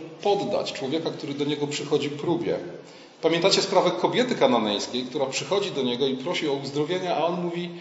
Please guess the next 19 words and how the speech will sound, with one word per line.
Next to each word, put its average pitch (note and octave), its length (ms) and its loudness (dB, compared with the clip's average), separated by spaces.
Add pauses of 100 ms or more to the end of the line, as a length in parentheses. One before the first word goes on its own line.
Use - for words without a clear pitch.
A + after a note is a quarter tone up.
(1700)
„Niedobrze G#3 460 8
jest F#2+ 200 4
brać C3 460 6 (340)
chleb C#3+ 340 2
dzieciom D3+ 480 2
i - 20 -4
rzucać C#3 340 0
szczeniętom”. C#3 720 2 (1400)
Dzieci C#3 360 2 (100)
to A#2+ 220 2
Izraelici, B2+ 720 0 (140)
szczenięta C3 680 0
to - 120 -6
poganie. A#2 500 0 (460)
Czyli, C3 380 -8
krótko D#3+ 240 -4
mówiąc, C#3+ 320 0 (1200)
„Jesteś C3+ 300 0
psem, C#3 460 2